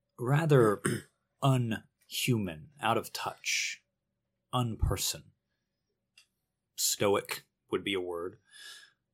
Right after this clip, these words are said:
Um, strange would be another. They're ununderstanding, which is unfortunate because their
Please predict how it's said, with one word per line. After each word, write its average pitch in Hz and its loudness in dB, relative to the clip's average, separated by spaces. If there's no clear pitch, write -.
Um, 90 -14
strange 98 0
would 101 -4
be 101 0
another. 90 -4
They're 117 2
ununderstanding, 107 -2
which 110 0
is - -2
unfortunate 139 0
because - -2
their 87 -4